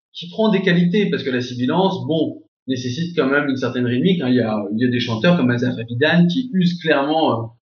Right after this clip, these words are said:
du S, euh, en distorsion, euh, pas possible, et, euh, et oui, qui peuvent être sympas, clairement. Mais, euh, c'est sympa, moi, pas du tout à mon oreille. Je pourrais pas du tout écouter du Azaf Avidan en boucle, euh, avec, euh, avec ce type de casque-là, quoi.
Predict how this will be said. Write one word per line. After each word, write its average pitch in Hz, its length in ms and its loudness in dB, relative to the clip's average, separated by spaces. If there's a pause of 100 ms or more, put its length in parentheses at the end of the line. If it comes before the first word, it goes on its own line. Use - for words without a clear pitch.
(180)
du 151 200 0
S, 170 340 4
euh, 120 120 2
en 120 160 0
distorsion, 123 540 -4 (160)
euh, - 40 -4
pas 113 140 -2
possible, 165 540 -2 (400)
et, 180 240 6
euh, 120 880 0
et 151 60 0
oui, 226 300 4
qui - 120 -8
peuvent 170 160 0
être 190 140 0
sympas, 175 580 -4 (180)
clairement. 151 540 -2 (200)
Mais, 160 300 4
euh, 135 220 4
c'est 127 140 -4
sympa, 131 380 0
moi, 160 220 0
pas 135 100 0
du 139 120 -8
tout 160 100 -4
à - 20 0
mon 131 180 -2
oreille. 139 420 2
Je 113 80 -6
pourrais 120 200 -2
pas 143 100 2
du 135 80 -2
tout 139 120 -6
écouter 127 320 0
du 123 120 -2
Azaf 117 240 -2
Avidan 123 360 -2
en 120 100 0
boucle, 160 320 -2
euh, 117 220 4
avec, 123 320 0
euh, 113 180 4
avec 110 240 0
ce 117 80 -6
type 117 160 -10
de 131 80 2
casque-là, 127 520 0
quoi. - 200 -14